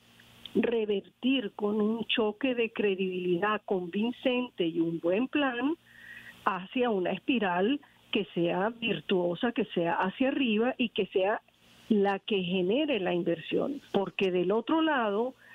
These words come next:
al tiempo que por los años hemos visto esta sobreregulación que ha oprimido la expansión de la, de la producción en el país, ves al mismo tiempo un, eh,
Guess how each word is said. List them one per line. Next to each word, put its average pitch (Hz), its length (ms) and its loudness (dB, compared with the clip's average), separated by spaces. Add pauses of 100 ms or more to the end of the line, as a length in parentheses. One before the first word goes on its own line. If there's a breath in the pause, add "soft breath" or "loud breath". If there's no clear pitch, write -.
(260 loud breath)
al 180 220 0
tiempo 254 540 -2
que 269 400 0
por 208 240 0
los 185 240 -2
años 247 360 0
hemos 180 300 0
visto 202 320 0
esta 196 320 -4
sobreregulación 202 1300 0
que 165 220 0
ha 180 340 0 (340 loud breath)
oprimido 220 800 2
la 175 100 2
expansión 190 760 0
de 220 140 0
la, 185 340 0
de 185 140 0
la 175 140 -2
producción 185 640 0
en 220 80 2
el 226 180 0
país, 269 460 0 (680 loud breath)
ves 226 480 2
al 196 160 0
mismo 196 320 2
tiempo 254 640 0
un, 220 580 2
eh, 190 460 2